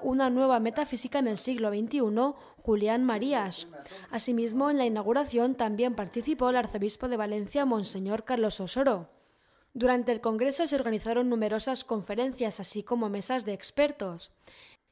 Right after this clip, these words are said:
Entre los especialistas que participaron como ponentes figuraron el decano de la Facultad de Sociología de la Universidad Pontificia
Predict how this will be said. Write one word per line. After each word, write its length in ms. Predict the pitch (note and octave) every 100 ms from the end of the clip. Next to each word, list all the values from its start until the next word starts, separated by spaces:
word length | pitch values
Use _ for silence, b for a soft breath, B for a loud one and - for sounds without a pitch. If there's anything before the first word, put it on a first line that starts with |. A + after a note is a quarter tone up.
| _ _
Entre 260 | A#3+ A#3
los 140 | A#3 A#3
especialistas 680 | G#3+ A3+ A3+ A#3 A#3 A3+ -
que 120 | A3
participaron 720 | G3+ F#3+ F#3+ B3 B3+ B3 A3
como 280 | - G3 G3+
ponentes 560 | C#4+ B3 G#3 A3 C4 -
figuraron 560 | A#3+ G3+ G#3 G#3 A#3
el 160 | A3+ G#3
decano 340 | G3+ G#3 A3+
de 100 | A#3
la 100 | A3
Facultad 480 | - G#3 G#3 F#3+ A3
de 100 | A#3
Sociología 580 | A#3+ - G#3+ G3 - A#3+
de 80 | B3
la 80 |
Universidad 540 | A3 G#3 G3+ - G#3+ A#3
Pontificia 800 | C4+ B3 G#3 - F#3 - A#3+